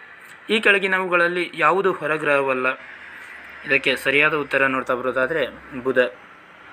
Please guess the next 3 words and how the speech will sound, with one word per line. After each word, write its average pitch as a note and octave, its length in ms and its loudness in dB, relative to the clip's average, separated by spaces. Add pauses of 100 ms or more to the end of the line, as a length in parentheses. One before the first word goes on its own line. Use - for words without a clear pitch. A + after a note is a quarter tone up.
(400)
ಉಳಿದಂತೆ D3+ 480 4 (640)
ಗುರು, D#3 220 2 (460)
ಶನಿ, D#3+ 280 0